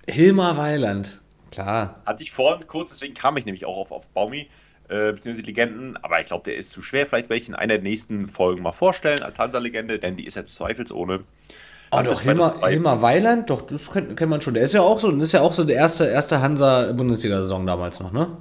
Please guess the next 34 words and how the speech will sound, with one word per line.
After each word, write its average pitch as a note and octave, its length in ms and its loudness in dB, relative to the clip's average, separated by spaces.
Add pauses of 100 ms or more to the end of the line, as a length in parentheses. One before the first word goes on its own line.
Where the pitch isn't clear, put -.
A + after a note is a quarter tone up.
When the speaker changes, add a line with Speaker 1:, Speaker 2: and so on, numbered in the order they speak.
(140)
Speaker 2:
Ja, F#2 100 2
ja, D#2 180 2 (100)
ja, E2 120 0
ja. - 100 -2 (260)
Ja, - 80 -8
ja. - 20 -
Speaker 1:
Sechsund-, A2 340 -2
Speaker 2:
Hat - 80 -6
bis C3 180 4
Speaker 1:
sechsundneunzig, A#2 420 4
Speaker 2:
zweitausendundzwei B2 80 4
hier B2+ 120 2
noch - 100 -2
Speaker 1:
richtig? F3+ 100 0 (100)
Speaker 2:
gespielt, B2 320 -6
so - 360 -10 (140)
Speaker 1:
Ja. G#2 160 -6 (240)
Speaker 2:
fünfundneunzig, A2 360 -4
sechsundneunzig, F2 440 -6
genau, D#2+ 220 -10
Speaker 1:
Genau, G2 140 -4
Speaker 2:
ging's F2+ 120 -4
hoch. G#2 160 4
Speaker 1:
ja. G#2+ 80 -8 (320)
Speaker 2:
Also F#2+ 160 0
es - 80 -12
war A2+ 100 6
die, A2+ 140 0
die, G2+ 200 -6
ne, D3 200 -2 (520)
äh, F#2+ 300 -4
zweiundneunzig, G#2 480 -6
drei G#2 400 -2
und, F#2+ 160 -10